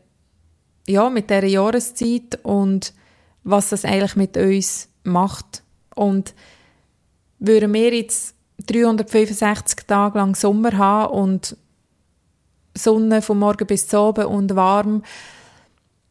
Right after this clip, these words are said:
wann kommt man denn zur Ruhe? Wann gibst du denn auch deinem Körper und deinem Geist und deiner Seele und deiner Energie wieder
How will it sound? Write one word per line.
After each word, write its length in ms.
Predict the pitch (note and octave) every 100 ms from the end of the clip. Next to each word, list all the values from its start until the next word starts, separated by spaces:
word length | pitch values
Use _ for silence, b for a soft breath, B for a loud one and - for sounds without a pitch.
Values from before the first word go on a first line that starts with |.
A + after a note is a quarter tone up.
| _ _ _ _ _ _ -
wann 200 | G#3 A3+
kommt 260 | A#3 A#3+ G#3+
man 120 | G#3
denn 180 | G3 F#3+
zur 200 | - G3
Ruhe? 380 | G#3+ A3+ F#3+ F#3
Wann 360 | F#3+ G#3 G#3+ G#3 _ _ _ _ _ _ _ _ _ _ -
gibst 260 | G#3+ -
du 40 | G#3
denn 160 | G3
auch 300 | G3 G3 G3
deinem 320 | G3 - F#3+ F#3
Körper 680 | - G#3+ A3 - G3+ -
und 340 | - F#3+ F#3+ -
deinem 360 | F#3+ F#3 F3+
Geist 580 | G#3 G3 G3 G3+ - -
und 160 | F#3 F#3 _ _ -
deiner 280 | F#3+ F#3 F#3
Seele 520 | F3+ G3 G#3 G#3 F#3+
und 160 | F3+ F#3
deiner 200 | G3 F#3+
Energie 760 | F#3+ F#3 F#3+ - G3 G#3 G3+ -
wieder 300 | F3+ F#3